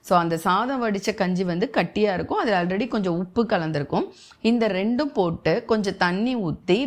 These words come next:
பிளெண்டர்ல ஒரே ஒரு சுத்து மட்டும் சுத்துனீங்கன்னா, ரெண்டும் வந்து மிக்ஸ் ஆயிரும். இதை காலையில ஒரு பதினோரு மணிக்கும், திருப்பி சாயங்காலம் நாலு to அஞ்சு, அந்த ஒரு டைம்லயும் நீங்க குடிச்சிட்டு வந்தீங்கன்னா,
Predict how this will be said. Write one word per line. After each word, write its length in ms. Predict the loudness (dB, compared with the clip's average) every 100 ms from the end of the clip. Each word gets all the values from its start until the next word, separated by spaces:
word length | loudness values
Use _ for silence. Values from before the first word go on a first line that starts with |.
| 0
பிளெண்டர்ல 680 | 0 0 0 0 0 0 0
ஒரே 320 | -2 -2 0
ஒரு 200 | 0 -2 -4
சுத்து 260 | -6 -4
மட்டும் 300 | -2 -2 -4 -4
சுத்துனீங்கன்னா, 580 | -4 -2 -2 -2 0 -2 -2 -14 -20 -2
ரெண்டும் 380 | 2 4 2 -2
வந்து 320 | -2 0 0
மிக்ஸ் 380 | 0 -2 -2 0
ஆயிரும். 300 | 0 -2 -6 -14 _ _
இதை 420 | 0 2 2 2
காலையில 480 | 0 0 2 0 0
ஒரு 180 | -2 0
பதினோரு 540 | 0 0 0 -2 -2
மணிக்கும், 480 | -2 -2 -2 -4 -2
திருப்பி 380 | 0 0 0 -4
சாயங்காலம் 720 | 0 0 0 0 0 0 -2 -6 -20 -12
நாலு 420 | 2 4 4 0 0
to 100 | -2
அஞ்சு, 240 | 0 0
அந்த 380 | 0 0 0 0
ஒரு 220 | 0 -2
டைம்லயும் 460 | 0 0 0 -2 -2
நீங்க 260 | -2 -2 -2
குடிச்சிட்டு 300 | -4 -4 -4
வந்தீங்கன்னா, 460 | -2 -2 0 0